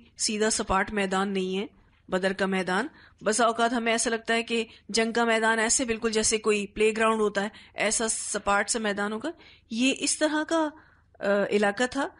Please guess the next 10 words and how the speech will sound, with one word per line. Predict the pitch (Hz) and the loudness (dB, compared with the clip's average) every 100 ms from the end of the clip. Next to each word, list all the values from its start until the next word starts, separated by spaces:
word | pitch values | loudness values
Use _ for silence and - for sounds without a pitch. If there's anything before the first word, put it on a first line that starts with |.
| - _ | -20 _
कि | - | -6
बुलंद | 220 214 247 339 - | -2 0 2 0 -2
पहाड़ों | 226 220 226 311 349 | 0 0 2 0 -4
ने | 262 285 | -4 -4
इसे | 269 311 | -2 -2
घेर | 220 254 330 | 0 0 0
रखा | 233 - 180 | -2 -4 -8
था। | - 95 _ _ _ _ _ _ _ _ _ _ _ _ _ _ _ _ _ - - - - - | -8 -16 _ _ _ _ _ _ _ _ _ _ _ _ _ _ _ _ _ -20 -20 -20 -8 0
आमदोरफ्त | 240 294 359 403 - | 2 2 2 2 0
के | - 392 | 0 2